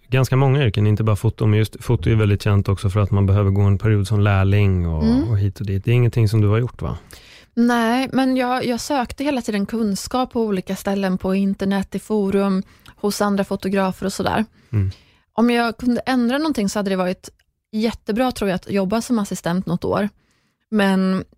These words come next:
Speaker 2: jag hoppade liksom över det steget och bara körde.
Speaker 1: Vad, vad, vad ger det att jobba som, som assistent?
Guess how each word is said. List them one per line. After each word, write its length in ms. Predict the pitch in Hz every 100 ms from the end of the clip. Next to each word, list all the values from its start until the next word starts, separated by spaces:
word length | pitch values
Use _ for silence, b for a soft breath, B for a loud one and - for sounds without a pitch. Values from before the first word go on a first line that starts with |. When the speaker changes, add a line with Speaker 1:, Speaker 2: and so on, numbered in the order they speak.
| -
Speaker 2:
jag 420 | 220 220 214 202
hoppade 360 | 214 214 220 214
liksom 300 | 190 - -
över 260 | 202 240
det 140 | 247 -
steget 480 | - - - 202 -
och 60 |
bara 160 | 196 170
körde. 460 | - 165 175 196 190 _ _ _ _ _ _ B B -
Speaker 1:
Vad, 240 | 139 135
vad, 240 | 131 143 127
vad 100 | 135
ger 320 | 139 170 160
det 100 | 139
att 160 | 120 -
jobba 300 | 120 120 143
som, 280 | 127 113 -
som 280 | - 143
assistent? 720 | 127 - 110 - 98 71 -